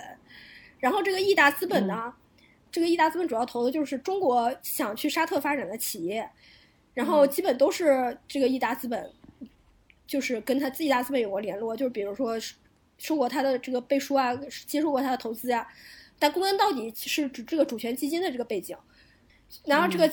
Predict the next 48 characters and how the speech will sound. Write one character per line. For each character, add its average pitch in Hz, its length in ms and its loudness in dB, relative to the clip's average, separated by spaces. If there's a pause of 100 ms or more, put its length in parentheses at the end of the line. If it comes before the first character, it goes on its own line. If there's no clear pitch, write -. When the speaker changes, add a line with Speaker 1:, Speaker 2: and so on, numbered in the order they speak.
Speaker 1:
益 339 80 2
达 381 120 4
资 370 120 -2
本 381 160 2
呢， 247 80 0
Speaker 2:
嗯。 - 20 2
Speaker 1:
在 285 80 2
当 349 180 2
地 330 120 6
招 285 300 0
那 302 60 0
个 277 100 0
P - 200 -4
R， 220 160 -4
<laughs> 330 680 0
就 440 100 8
是 381 180 2
招 330 340 -2 (600)
公 311 120 0
关， 311 240 2
是 311 120 -2
吧？ 233 200 -2 (260)
那 370 80 0
你 320 100 2
看 349 160 0
像 349 160 -2
咱 254 120 0
们 269 80 -4
这 294 80 -4
种 262 200 2
文 240 120 -2
科 339 140 -2
生 311 180 -2
也 277 80 -2
可 247 140 -4
以 254 60 -2
去 269 160 -6
啊。 226 200 -8 (840)
但 370 140 4
是 392 40 2
他 381 120 8
长 320 200 2
期 381 140 2
base 381 240 0
的 269 180 4
应 311 140 0
该 349 160 0
是 320 160 -4